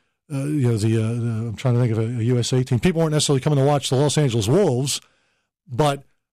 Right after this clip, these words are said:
when the Wolves sponsored a, a game between Manchester United and Barcelona, you know, the, the Coliseum was filled and they got, and they, and they, and they got the ticket sales.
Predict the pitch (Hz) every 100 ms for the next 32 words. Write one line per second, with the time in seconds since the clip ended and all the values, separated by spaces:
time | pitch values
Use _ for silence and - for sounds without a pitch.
0 | - 139 147 139 135 139 165 165 135 -
1 | 156 143 139 139 165 139 151 147 135 120
2 | 131 - 135 143 160 156 143 - 139 143
3 | 147 139 143 135 127 120 139 135 131 180
4 | 202 151 131 - _ _ 165 139 139 135
5 | 131 160 139 - 156 143 127 - 190 190
6 | 139 135 135 147 156 143 143 131 127 143
7 | 127 123 135 127 131 123 - 196 - 143
8 | 131